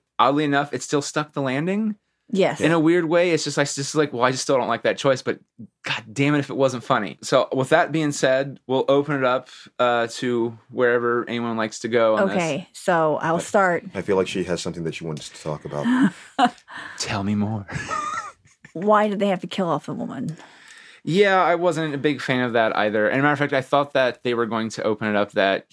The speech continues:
Speaker 1: they brought her back at the end with the time
Speaker 2: I
Speaker 1: slip.
Speaker 2: think, I think that's what they did.
Speaker 3: Well, they,
Speaker 2: Didn't
Speaker 3: in the post-credit, it looked like they did. So
Speaker 2: Yeah.
Speaker 1: It w-, it wasn't very clear to me 'cause I,
Speaker 2: Yeah.
Speaker 1: I was looking forward to that moment where she's just there. And, well,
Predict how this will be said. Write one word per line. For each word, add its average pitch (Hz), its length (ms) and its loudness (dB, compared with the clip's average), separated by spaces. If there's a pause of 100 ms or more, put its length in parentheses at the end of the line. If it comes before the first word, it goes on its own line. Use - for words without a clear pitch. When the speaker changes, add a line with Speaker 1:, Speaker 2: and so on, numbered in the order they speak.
(140)
Speaker 1:
they 104 100 0
brought 104 240 2
her 95 80 2
back 104 260 0
at 98 120 -12
the 104 100 -6
end 92 200 -6
with 90 120 -12
the 95 80 -12
time 95 320 -6
Speaker 2:
I 208 120 2
Speaker 1:
slip. 226 300 0
Speaker 2:
think, - 200 -16
I 240 120 0
think 262 160 2
that's 254 200 -2
what 220 80 -2
they 208 120 0
did. 208 380 2
Speaker 3:
Well, 113 140 0
they, 104 120 0
Speaker 2:
Didn't 92 300 -4
Speaker 3:
in 104 120 -2
the 92 60 2
post-credit, 101 580 0
it 80 100 -4
looked 90 240 -4
like 82 160 -2
they 78 120 -4
did. 71 340 -6
So 71 240 -8
Speaker 2:
Yeah. 170 300 -4 (640)
Speaker 1:
It 135 280 -2
w-, 123 260 0
it 113 60 -4 (180)
wasn't 104 260 -2
very 92 160 0
clear 87 240 -6
to 85 60 -6
me 80 200 -10
'cause 110 240 -4 (220)
I, 113 140 4
Speaker 2:
Yeah. 117 240 0 (100)
Speaker 1:
I 110 140 2
was 113 220 -2
looking 123 300 -2
forward 120 340 2
to 117 60 -6
that 104 140 2
moment 107 200 -2
where 101 120 -4
she's 98 260 -6
just 101 260 -12
there. 98 460 0 (280)
And, 110 180 -8
well, 151 360 2